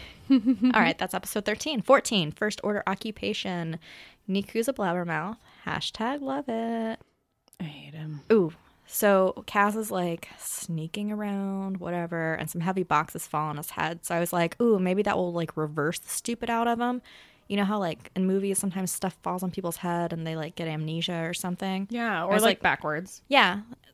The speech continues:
Speaker 1: And I was like, "Oh, maybe he'll, like, not be stupid for a while." That was wholly incorrect because one of the first things he did was, like,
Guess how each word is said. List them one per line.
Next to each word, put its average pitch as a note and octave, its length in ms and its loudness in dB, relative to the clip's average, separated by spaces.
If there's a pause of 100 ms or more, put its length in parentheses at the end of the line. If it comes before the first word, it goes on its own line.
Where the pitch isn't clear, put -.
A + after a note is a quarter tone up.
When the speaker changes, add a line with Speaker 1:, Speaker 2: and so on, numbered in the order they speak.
(100)
Speaker 1:
And G#3 120 4
I - 20 4
was G3+ 140 0
like, G3 160 -2
"Oh, G#3+ 200 6
maybe G3 280 2
he'll, F#3+ 160 0
like, E3+ 200 -2 (120)
not F3 200 0
be - 80 -10
stupid - 360 -6
for - 100 -10 (100)
a - 120 -4
while." G#3 260 -2 (760)
That F#3 240 4
was F3 300 0
wholly F3 340 2
incorrect D3+ 640 0
because D#3+ 640 -4 (180)
one E3+ 220 0
of E3 60 -2
the E3 60 -4
first - 360 -4
things D3+ 220 -6
he - 100 -14
did D3+ 400 -2
was, D3+ 380 -4
like, - 360 -8